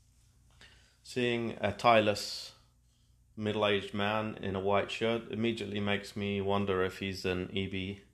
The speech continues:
follower. I believe they do wear them for business,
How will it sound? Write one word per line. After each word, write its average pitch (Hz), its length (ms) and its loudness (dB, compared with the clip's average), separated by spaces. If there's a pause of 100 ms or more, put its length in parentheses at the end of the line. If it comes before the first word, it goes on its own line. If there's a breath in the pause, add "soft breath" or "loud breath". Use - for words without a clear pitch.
(120)
follower. 101 460 -2 (2250 soft breath)
I 123 80 -4
believe 113 360 2
they 104 100 2
do 113 180 4
wear 101 220 4
them 95 180 -4
for 95 120 -6
business, 101 540 -2